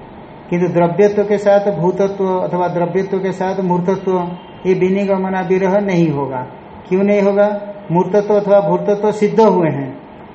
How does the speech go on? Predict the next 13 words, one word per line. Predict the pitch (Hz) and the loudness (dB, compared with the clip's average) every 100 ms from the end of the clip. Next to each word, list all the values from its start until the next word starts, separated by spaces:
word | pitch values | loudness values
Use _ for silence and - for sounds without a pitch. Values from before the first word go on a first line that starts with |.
| - | -4
और | 170 | 0
आप | 190 190 | 0 0
अनुमान | 190 185 202 202 202 202 | -2 0 2 2 4 2
से | 202 208 208 | 0 0 0
कारणता | 214 185 175 190 185 | 0 -2 -2 -2 -2
अवच्छेदकत्वेन | 190 180 185 - 190 196 196 196 190 | 0 -2 -4 -4 -2 -2 -2 -2 0
द्रव्यत्व | 208 196 175 170 190 196 | -2 0 -2 0 -2 -2
को | 196 | -2
सिद्ध | 196 185 151 180 | -4 -4 -2 -2
करना | 180 180 185 | -2 -4 -4
चाह | 185 - 156 | -6 -4 0
रहे | 156 151 135 | 0 0 -4
हैं, | 127 120 | -8 -10